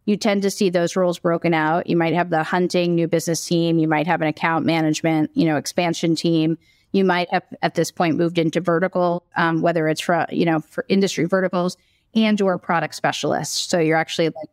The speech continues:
selling specific products. Like, we, we still haven't done that. And part of that is because the commitment to the customer. And we still want to keep, you know, the number of handoffs as minimal as possible.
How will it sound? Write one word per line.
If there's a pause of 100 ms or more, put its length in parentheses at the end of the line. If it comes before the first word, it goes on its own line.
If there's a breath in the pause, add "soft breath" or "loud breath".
selling
specific
products.
Like,
we,
we
still
haven't
done
that.
And
part
of
that
is
because
the
commitment
to
the
customer. (500)
And
we
still
want
to
keep, (160)
you
know,
the
number
of
handoffs
as
minimal
as
possible.